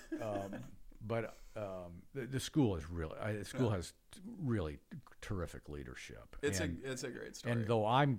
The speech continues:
Speaker 1: completely retired from it, uh, the Hellsbergs, uh, the fa-, Hellsberg family is very much
Speaker 2: Yeah.
Speaker 1: involved still today.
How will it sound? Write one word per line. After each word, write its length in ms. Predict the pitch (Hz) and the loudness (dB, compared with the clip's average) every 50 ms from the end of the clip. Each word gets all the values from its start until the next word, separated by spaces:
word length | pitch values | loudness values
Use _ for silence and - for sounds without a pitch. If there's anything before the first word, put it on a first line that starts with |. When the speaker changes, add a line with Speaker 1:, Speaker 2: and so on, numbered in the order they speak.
| - - | 0 -2
Speaker 1:
completely 800 | - 117 101 - - 135 135 131 110 117 117 107 104 101 95 87 - - - | -2 -2 0 0 2 2 2 2 2 2 0 2 2 0 0 -2 -6 -8 -8
retired 640 | 101 98 90 - 101 95 90 92 90 82 78 76 - | -6 -6 -4 -2 0 2 2 2 2 0 -2 -4 -8
from 240 | - 98 85 80 82 | -6 -6 -4 -4 -6
it, 100 | 80 76 - - | -8 -10 -12 -12
uh, 140 | 92 90 87 87 85 | -10 -10 -8 -8 -6
the 60 | 87 | -4
Hellsbergs, 760 | 92 98 98 101 95 - - 82 85 82 76 - - - - - - _ _ _ _ _ - - - | -4 -4 -4 -4 -6 -6 -6 -6 -6 -6 -6 -8 -12 -14 -14 -16 -20 _ _ _ _ _ -20 -16 -12
uh, 40 | 87 78 71 65 60 60 67 71 | -12 -10 -10 -10 -12 -14 -14 -14
the 60 | 76 | -12
fa-, 300 | - - 95 98 110 110 - - | -8 -4 -2 0 -2 -2 -4 -4
Hellsberg 380 | 95 104 104 - - 69 - - | -6 -4 -6 -6 -8 -12 -12 -8
family 420 | - 92 95 107 101 85 71 69 | -4 -2 -2 -2 -2 -2 -4 -6
is 180 | 65 62 - - - - - - 76 76 | -10 -12 -14 -16 -18 -14 -14 -12 -12 -8
very 420 | - 87 92 95 92 85 80 76 73 | -4 -2 0 2 2 2 0 -2 -4
much 480 | 71 69 67 64 65 - - - - - - - - | -6 -8 -8 -8 -10 -10 -12 -16 -16 -16 -16 -16 -14
Speaker 2:
Yeah. 60 | 113 107 - - - - - - - 104 | -14 -14 -14 -16 -18 -20 -20 -14 -8 -6
Speaker 1:
involved 460 | 85 78 67 76 78 71 67 64 - - - - - | -6 -6 -4 -4 -4 -6 -6 -8 -10 -14 -20 -20 -20
still 320 | - - - 76 67 64 - | -16 -12 -8 -8 -8 -8 -8
today. 180 | - 62 52 | -12 -12 -12